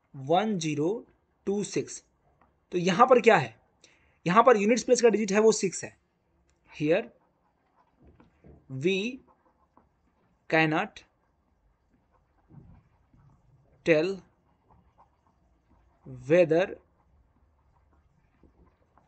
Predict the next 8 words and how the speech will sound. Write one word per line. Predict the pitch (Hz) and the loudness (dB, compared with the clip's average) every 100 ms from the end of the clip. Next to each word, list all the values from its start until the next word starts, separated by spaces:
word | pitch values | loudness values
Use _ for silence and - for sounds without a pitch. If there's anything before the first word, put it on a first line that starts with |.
| - 135 | -20 -6
whether | 151 156 170 147 | -2 0 -2 -4
this | 143 170 | -6 -4
number, | 151 135 180 180 _ _ _ _ _ _ _ _ _ _ _ _ _ _ _ _ _ _ _ _ _ _ _ _ _ _ _ _ _ _ _ _ _ - | -4 -4 -6 -8 _ _ _ _ _ _ _ _ _ _ _ _ _ _ _ _ _ _ _ _ _ _ _ _ _ _ _ _ _ _ _ _ _ -16
whether | 139 147 156 160 147 | -8 -2 0 0 -2
this | 170 170 | -4 -4
number | 156 160 160 175 156 | -2 0 -2 -4 -4
is, | 156 147 156 | -4 -4 -4
uh, | 151 147 | -4 -6